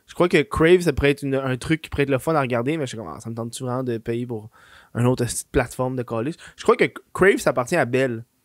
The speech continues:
Donc, Crave devrait avoir, en théorie, beaucoup plus de contenu québécois. Et ça, j'apprécie. Peut-être c'est moi le problème, je suis trop amé-, américanisé, si on peut dire, là. Ah ouais, débarque de tes grands chevaux, what the fuck, Kev, écoute donc des trucs québécois.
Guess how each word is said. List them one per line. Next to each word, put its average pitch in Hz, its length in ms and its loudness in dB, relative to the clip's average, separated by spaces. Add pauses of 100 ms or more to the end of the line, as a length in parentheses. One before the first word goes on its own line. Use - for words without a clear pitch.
(160)
Donc, 135 260 -4
Crave 170 360 2
devrait 135 300 2
avoir, 147 320 2
en 127 100 0
théorie, 135 260 0
beaucoup 147 220 -8
plus 180 100 0
de 160 60 0
contenu 147 220 -4
québécois. 117 560 0 (1160)
Et 107 80 -10
ça, 190 160 -4
j'apprécie. 113 460 -8 (3500)
Peut-être 214 160 6
c'est 196 80 4
moi 165 100 4
le 160 40 0
problème, 151 280 2
je 131 60 -6
suis - 40 -10
trop 151 120 0
amé-, 143 200 -2
américanisé, 135 760 -2
si - 100 -10
on 120 60 -8
peut 113 120 -12
dire, 123 200 -8
là. 110 120 -10 (1600)
Ah 113 80 -2
ouais, 143 100 6
débarque 151 300 2
de 151 80 -2
tes 147 120 0
grands 147 280 4
chevaux, 147 320 2
what 143 140 4
the 135 140 0
fuck, 120 200 -2
Kev, 147 200 2
écoute 127 280 0
donc 143 180 4
des 127 100 4
trucs 127 220 2
québécois. 117 420 -2